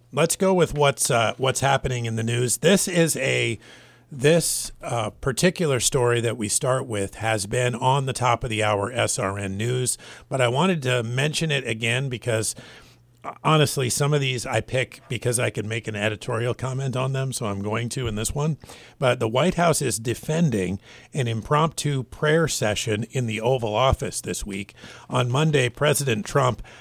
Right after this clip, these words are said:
met with evangelical members of his faith advisory board. At the end of their Oval Office session, members laid hands on the president and prayed for him. And now this is a, a popular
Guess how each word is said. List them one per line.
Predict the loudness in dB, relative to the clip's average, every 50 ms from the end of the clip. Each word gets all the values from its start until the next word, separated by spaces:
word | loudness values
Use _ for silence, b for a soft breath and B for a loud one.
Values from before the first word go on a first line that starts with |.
| B B B
met | 2 4 4 4 4
with | 4 4 4 4 2 0
evangelical | 0 4 4 4 4 4 2 4 4 4 6 4 4 2 0 -2
members | 0 0 0 0 0 0 2 2 2 0 -2 -4
of | -6 -2 0 0 0
his | 2 0 0 0 -2
faith | -2 0 2 2 2 2 -2
advisory | -4 -4 0 2 4 6 6 4 4 2 -2 -2 -2
board. | -2 -2 -2 -2 -2 -2 -2 -4 -6 b b b b b b b b b b _ -4
At | -2 -2 -2
the | -2 -4 -4 0
end | 2 4 6 6 6 6
of | 6 4
their | 4 4 4 4
Oval | 4 4 4 4 4 4
Office | 4 4 4 2 2 0 0 0
session, | 0 0 2 0 0 0 -2 -2 -2 -4 -4 -6
members | -6 -4 -2 -2 0 0 2 0 0 0 -2
laid | -2 -2 0 0 0
hands | 0 0 0 0 0 0 -2
on | -2 -4 -4
the | -6
president | -4 -4 -4 -2 -4 -4 -4 -4 -6 -6 -6
and | -10 -10 -10 -10
prayed | -8 -4 -2 0 0 0 0 -2 -6 -10
for | -12 -10 -10 -10
him. | -8 -8 -8 -6 -6 -6 -6 -6 -6 -8 _ _ b b b b b b b b b b b b
And | -2 0 0 0 0 -2 -4 -4
now | -4 -4 0 2
this | 2 2 2
is | 2 0 0
a, | 0 0 0 -2 -4 -4
a | -6 -6
popular | -2 2 2 2 2 2 -2 -4 -2 -2 -2 -2 -4 -8